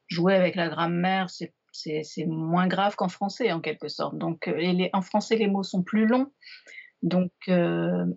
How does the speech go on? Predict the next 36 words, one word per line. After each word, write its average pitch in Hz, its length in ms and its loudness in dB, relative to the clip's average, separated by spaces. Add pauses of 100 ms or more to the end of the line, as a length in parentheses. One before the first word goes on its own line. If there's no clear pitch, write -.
(200)
<clears throat> 208 260 4
c'est 185 200 -2
aussi 185 260 -2
difficile 208 560 2
de, 175 580 0 (840)
de, 170 260 -2
de, 180 160 2
de 180 200 0
se - 260 -4
passer 196 540 0
des 175 220 -2
articles, 233 1000 -4
des, 170 460 2
des, 170 260 0
des... 170 320 0 (480)
en 190 160 -2
français, 190 240 2
ça 190 160 0
choque 226 240 2
tout 226 100 2
de 214 60 -6
suite 202 200 -6
beaucoup 196 240 -2
plus 226 280 -4
qu'en 185 100 0
danois, 180 300 2
je 185 100 -4
pense. - 500 -2
Et 180 120 0
donc, 185 320 0
euh, 175 180 0 (320)
il - 140 -20
faut 180 100 -2
vraiment 190 240 4
doser, 202 640 2 (240)
euh, 151 440 -4